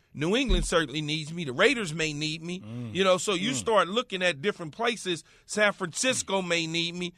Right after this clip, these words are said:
Speaker 1: You start saying to yourself, "I know that I can still play this game at a very high level," and they know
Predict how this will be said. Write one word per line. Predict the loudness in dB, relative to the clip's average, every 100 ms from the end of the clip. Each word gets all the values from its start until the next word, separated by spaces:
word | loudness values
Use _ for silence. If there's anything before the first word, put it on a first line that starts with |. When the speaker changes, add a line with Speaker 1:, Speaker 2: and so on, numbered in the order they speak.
| _ -6
Speaker 1:
You | -6
start | -2 2 2 2
saying | -2 -2
to |
yourself, | -4 -4 2 2 2 -6 _ _ _ 0
"I | 4 4
know | 4 4 4
that | 2 2
I | 2
can | 0 -6
still | -4 -4 -4
play | -2 -2
this | -2 -2
game | 0 0 -2
at | -4
a |
very | -2 0 0
high | 0 -2
level," | 0 -2 -2 -8 -8
and | -8 -4 2
they | 2 2
know | 0 0 -2